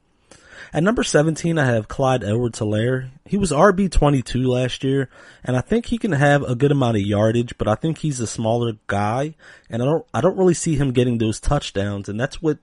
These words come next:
separates these running backs. It's, it's the yardage and it's the touchdowns. Like Alvin Kamara was the number one overall running back last year. Didn't have crazy amount of yardage, but he scored, like, twenty-something touchdowns. So that's gonna do it.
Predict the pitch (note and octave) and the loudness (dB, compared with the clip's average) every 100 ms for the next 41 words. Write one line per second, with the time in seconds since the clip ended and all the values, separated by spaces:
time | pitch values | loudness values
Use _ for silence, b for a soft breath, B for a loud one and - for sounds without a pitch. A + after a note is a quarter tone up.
0 | b b b - - C3+ B2 A2 A2+ - | b b b -10 -6 -4 -2 -2 -4 -6
1 | A2+ G#2+ A2 A2+ G2+ F#2 F2 - - G2+ | -6 -6 -4 -4 -4 -4 -6 -10 -16 -12
2 | - G2+ G#2+ A2+ A#2 A2+ G#2 G2+ - G2 | -6 -2 2 2 0 -2 -6 -6 -8 -8
3 | - C3+ - G#2 F#2+ F2+ - B B B | -2 -2 -2 -4 -4 -4 -10 B B B
4 | G#2+ G#2+ G#2+ A#2 A2 A2+ A#2+ A2+ G#2 G2+ | -6 -2 -2 -4 -4 -2 0 0 -2 -4
5 | - - F#2+ - G#2 A2 A2 A2 G#2+ G2+ | -8 -16 -14 -6 -4 -2 0 0 0 0
6 | G#2+ G2+ G2+ B2 A2+ G2+ F#2+ G2 G2 F#2+ | 0 0 0 -2 -2 -2 -4 -2 -4 -4
7 | - G2 F#2+ b b b b b - F3 | -4 -2 -4 b b b b b -2 0
8 | D3+ C#3 - D3+ B2+ A#2+ A2+ A2 G#2 G2 | 2 2 0 0 0 0 -2 0 0 0
9 | G#2+ B2 G#2+ G#2 - G2 G2+ - B2+ A#2 | 2 2 2 -2 -4 -4 -6 0 2 2
10 | A2 G2 - - - B2 A2 - A#2 G#2+ | 0 -4 -4 -4 -2 0 -2 -4 -6 -8
11 | G#2 C3 - - F2 F2 - G#2 D3 - | -6 -4 -4 -6 -8 -8 -4 -2 -2 0
12 | E3 A#2 G#2+ A#2 A#2+ | 0 0 2 4 2